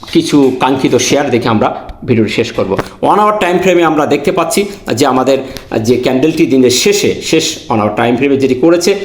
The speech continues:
সেটি অত্যন্ত, আহ, দুঃখজনক। ফুল লেগ বিয়ারিশ মারুগুজো ক্যান্ডেল করেছে। ক্যান্ডেলটি obviously একটি নেগেটিভ সিগন্যাল প্রদান করছে। তার এই ওয়ান আওয়ার টাইম ফ্রেমের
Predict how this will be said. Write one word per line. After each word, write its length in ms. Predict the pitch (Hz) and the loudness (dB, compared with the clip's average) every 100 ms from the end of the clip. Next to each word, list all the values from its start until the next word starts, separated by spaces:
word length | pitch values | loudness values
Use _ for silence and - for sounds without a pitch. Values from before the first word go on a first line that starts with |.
| - | -8
সেটি 420 | - 127 127 113 - | -2 -2 2 0 0
অত্যন্ত, 420 | 135 135 117 113 - - - | -2 -2 0 -2 -4 -10 -2
আহ, 300 | 113 107 95 | 0 0 0
দুঃখজনক। 500 | - - 165 190 190 - - | -2 0 0 0 -2 -10 0
ফুল 180 | 220 | 2
লেগ 220 | 175 135 113 | 2 0 0
বিয়ারিশ 460 | 117 160 196 220 - - - - - | 2 2 2 0 -4 -10 -18 -12 -2
মারুগুজো 480 | - 139 131 123 113 | 0 2 2 2 0
ক্যান্ডেল 320 | 110 135 165 | 2 2 2
করেছে। 400 | 127 117 - 101 | 2 0 0 -4
ক্যান্ডেলটি 600 | - 123 131 127 185 - - - | 0 0 0 0 -2 -4 -12 -4
obviously 460 | 120 110 131 - 143 | -2 2 2 2 -2
একটি 160 | - | 0
নেগেটিভ 340 | 110 107 117 160 | 0 2 0 0
সিগন্যাল 320 | - 117 107 | 0 0 0
প্রদান 280 | - 120 113 | 0 0 0
করছে। 360 | 135 - 190 190 - - - | 0 2 0 0 -6 -16 -8
তার 160 | 135 139 - 165 | -2 0 0 2
এই 380 | 185 190 185 - - | 2 2 -2 -8 -2
ওয়ান 160 | 135 | 2
আওয়ার 240 | 170 170 170 | 2 2 0
টাইম 200 | 139 147 | 0 2
ফ্রেমের 560 | 165 147 147 - - | 2 2 2 0 -8